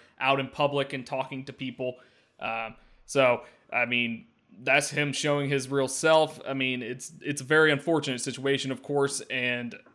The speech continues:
I mean, I obvi-, I don't want people to lose their jobs, but, like, it's literally his job to not do stuff like this.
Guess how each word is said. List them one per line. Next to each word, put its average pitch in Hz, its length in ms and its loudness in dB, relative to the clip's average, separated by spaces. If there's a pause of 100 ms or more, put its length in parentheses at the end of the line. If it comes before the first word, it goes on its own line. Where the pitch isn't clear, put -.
(340)
I 123 60 -10
mean, 120 320 -8 (1800)
I 208 160 8
obvi-, 240 340 8
I 202 100 10
don't 233 220 6
want 220 140 2
people 202 220 2
to 170 60 2
lose 165 300 0
their 156 180 6
jobs, 143 420 6
but, 151 120 2
like, 151 180 6
it's 147 200 4
literally 170 400 4
his 151 200 0
job 143 440 4
to 143 80 -2
not 131 360 0
do 131 180 -6
stuff 127 360 0
like 117 260 -8
this. 117 400 -10